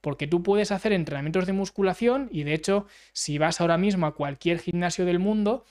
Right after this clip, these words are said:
vas a ver a muchísima gente haciendo entrenamiento de musculación, pero ¿cuánta de esa gente está mandando el mensaje de que el músculo no se toca?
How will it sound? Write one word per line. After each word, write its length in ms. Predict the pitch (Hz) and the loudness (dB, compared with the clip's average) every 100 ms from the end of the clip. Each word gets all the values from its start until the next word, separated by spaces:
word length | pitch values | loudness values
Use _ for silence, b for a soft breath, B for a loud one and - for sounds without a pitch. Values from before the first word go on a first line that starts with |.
| b | b
vas 220 | 165 165 | -2 0
a 80 | 180 | 2
ver 120 | 196 | 2
a 40 | |
muchísima 480 | 156 135 156 151 175 | 2 -2 -6 -2 -2
gente 240 | - 202 202 | 0 0 0
haciendo 320 | - 180 175 | 0 0 0
entrenamiento 420 | 131 123 123 139 | -2 -6 -6 -2
de 100 | 156 | 0
musculación, 640 | 160 - 175 165 208 240 - b b b b - | -2 -2 0 0 0 0 -4 b b b b -6
pero 220 | 147 143 | -4 -2
¿cuánta 400 | 156 185 240 247 | 2 2 2 2
de 60 | |
esa 180 | 233 214 | 0 -2
gente 240 | 214 220 190 | -2 -2 -2
está 240 | - 202 | 0 2
mandando 540 | 190 165 170 196 208 | 4 4 2 4 4
el 60 | 196 | 4
mensaje 560 | 185 170 - 185 190 160 | 2 0 -2 0 0 2
de 200 | 165 165 | 0 0
que 280 | 165 156 - | -2 -2 -2
el 160 | 156 | 0
músculo 500 | 160 208 214 226 190 | 2 2 0 2 2
no 140 | 180 190 | 4 0
se 160 | - | -2
toca? 400 | 165 254 208 - | 0 0 -2 -8